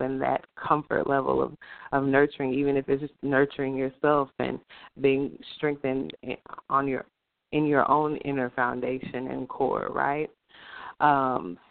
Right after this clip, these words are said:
so you're gonna be expressing your highest and best self, Cancer, when you are, um, receiving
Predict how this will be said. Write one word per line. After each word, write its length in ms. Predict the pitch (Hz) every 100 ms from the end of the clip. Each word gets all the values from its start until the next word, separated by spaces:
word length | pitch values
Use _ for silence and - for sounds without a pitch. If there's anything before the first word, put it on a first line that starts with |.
| -
so 480 | 143 135 131 127 -
you're 280 | 131 151 151
gonna 200 | 156 147
be 220 | 147 131
expressing 600 | 131 - - 135 - 135
your 180 | 127 139
highest 460 | - 147 147 147 -
and 160 | 143 139
best 200 | 131 123
self, 220 | 131 131 - -
Cancer, 640 | 135 131 - - 131 127
when 360 | - 139 135 135
you 380 | 135 135 139 -
are, 440 | 135 135 139 - 135
um, 460 | 135 135 - 151 - _ _ _ _ _ _ - -
receiving 640 | 160 156 196 196 180 175